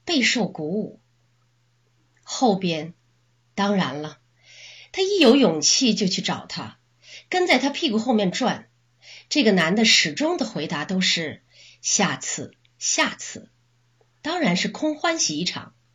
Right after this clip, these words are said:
他俩呢，就以始终没下次做了结束。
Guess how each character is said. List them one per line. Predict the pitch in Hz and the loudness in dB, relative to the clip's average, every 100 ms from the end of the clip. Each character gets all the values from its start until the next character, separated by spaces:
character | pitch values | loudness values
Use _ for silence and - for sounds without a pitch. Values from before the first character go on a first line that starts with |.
| _ - - - | _ -20 -20 -10
他 | - 320 | 0 4
俩 | 262 151 | 4 4
呢， | 151 247 - _ _ _ - - | 2 -2 -4 _ _ _ -20 -6
就 | - 226 | 2 4
以 | 190 | 4
始 | 220 - 156 | 4 2 0
终 | - 247 285 302 - - - | 0 2 0 -4 -16 -12 0
没 | 185 151 | 0 2
下 | 220 - 269 | 2 2 0
次 | 185 - 156 - _ _ _ | -2 -6 -8 -12 _ _ _
做 | - 175 | -6 -6
了 | 139 | -4
结 | 143 139 131 | -6 -6 -4
束。 | - - 185 | -4 -6 -8